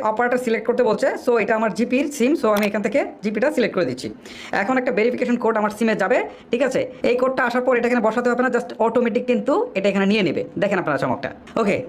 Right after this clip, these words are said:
দেখতে পাচ্ছেন এখানে আমার কোডটা চলে আসছে। এখান, এখন এখান থেকে অ্যালাউ বাটন একটা ক্লিক করে দিলেই কোডটা অটোমেটিক উপরে বসে যাচ্ছে। এখন নিশ্চিতকরণের পাশে যে তীর চিহ্নটা রয়েছে, just এখানে একটা ক্লিক করে দিচ্ছি। ওকে, বিকাশের এই সুবিধাটা কিন্তু আমার বেশ ভালো লাগে, just কিচ্ছু করতে হয় না। ওকে,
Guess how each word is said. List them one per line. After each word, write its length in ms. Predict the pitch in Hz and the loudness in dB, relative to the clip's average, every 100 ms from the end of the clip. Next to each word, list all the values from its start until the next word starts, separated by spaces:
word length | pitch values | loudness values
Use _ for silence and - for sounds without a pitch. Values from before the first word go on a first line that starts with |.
| 165 | -2
দেখতে 180 | 233 262 | 0 0
পাচ্ছেন 240 | 269 269 285 285 214 | 0 0 -2 0 0
এখানে 240 | 240 277 349 - - - | 2 2 2 -4 -8 -2
আমার 120 | 220 226 | -2 0
কোডটা 180 | 233 247 | 0 2
চলে 100 | 247 233 | 2 2
আসছে। 120 | 247 | 0
এখান, 100 | 233 233 208 | 0 0 0
এখন 120 | 240 | 0
এখান 120 | 240 240 | 0 0
থেকে 120 | 247 254 | 0 0
অ্যালাউ 180 | 214 220 | 2 2
বাটন 160 | 233 233 | 2 -2
একটা 100 | 226 220 | -2 -4
ক্লিক 120 | 214 | 0
করে 100 | 202 196 | 0 0
দিলেই 180 | 262 - 214 | 0 0 -2
কোডটা 180 | 214 220 | 0 0
অটোমেটিক 280 | 214 214 214 | 0 -2 0
উপরে 120 | 214 214 | 0 0
বসে 120 | 196 208 | 0 0
যাচ্ছে। 200 | 208 262 214 | 0 0 0
এখন 140 | 214 208 | 0 0
নিশ্চিতকরণের 460 | - 247 214 220 220 | -2 0 2 2 0
পাশে 180 | 185 277 285 - - - | 0 -2 -2 -10 -14 -6
যে 60 | 185 - | -4 0
তীর 140 | 269 285 | 0 0
চিহ্নটা 260 | 269 254 214 | 2 2 2
রয়েছে, 180 | 190 262 294 202 | 0 0 -2 -2
just 160 | 254 247 | -2 0
এখানে 140 | 220 208 | 0 0
একটা 100 | 214 | -2
ক্লিক 120 | 208 - | -2 0
করে 100 | 170 | 0
দিচ্ছি। 180 | 131 - - - - - 220 | 0 -6 -12 -14 -18 -4 0
ওকে, 120 | 240 - | 2 2
বিকাশের 260 | 233 247 254 226 | 0 0 2 2
এই 60 | |
সুবিধাটা 240 | 254 262 254 | 2 2 2
কিন্তু 120 | 254 254 | 2 4
আমার 100 | 226 | 4
বেশ 80 | 208 208 | 2 2
ভালো 120 | 220 | 2
লাগে, 160 | 220 233 - - - 160 | 2 0 -2 -8 -10 -2
just 180 | 226 254 - - - - - | 0 0 -6 -16 -20 -20 -4
কিচ্ছু 200 | 269 254 277 | -2 0 2
করতে 180 | 254 - 175 | 2 0 0
হয় 140 | 156 | 0
না। 40 | 117 - | 0 0
ওকে, 160 | 254 | 2